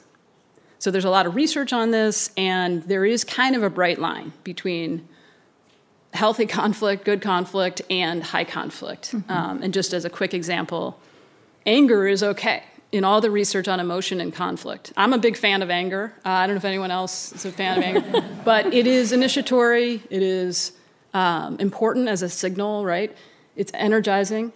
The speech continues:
Speaker 1: Contempt is really hard to work with,
Speaker 2: Mm-hmm.
Speaker 1: and the same with disgust. So that's a bright line, to just give you an example of what I'm talking about. But, um, that for me was a really helpful, uh,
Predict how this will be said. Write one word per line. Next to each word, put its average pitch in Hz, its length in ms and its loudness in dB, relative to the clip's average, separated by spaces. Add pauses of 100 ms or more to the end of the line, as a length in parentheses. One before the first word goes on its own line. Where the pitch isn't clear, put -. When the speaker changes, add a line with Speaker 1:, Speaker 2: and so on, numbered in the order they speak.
(340)
Speaker 1:
Contempt 262 580 0
is 190 160 -2
really 202 300 2
hard 175 240 0
to 165 60 -6
work 170 280 -8
with, - 300 -14
Speaker 2:
Mm-hmm. 175 280 -4 (100)
Speaker 1:
and 185 160 -2
the 175 40 -4
same 185 260 -2
with 175 140 -8
disgust. - 760 -6 (920)
So 196 640 2 (340)
that's 214 280 4
a 196 40 0
bright 175 300 -2
line, 160 300 -2
to 180 100 -2
just 180 220 -2
give 180 100 -2
you 170 60 -4
an 160 40 -6
example 170 320 -8
of 175 40 -6
what 170 60 -6
I'm 160 40 -10
talking 160 240 -8
about. - 240 -10 (140)
But, 175 260 -6
um, 180 520 0
that 202 200 4
for 202 80 -4
me 185 160 0
was 170 160 -6
a 180 60 -4
really 180 260 -2
helpful, 180 720 -2 (1040)
uh, 175 380 -2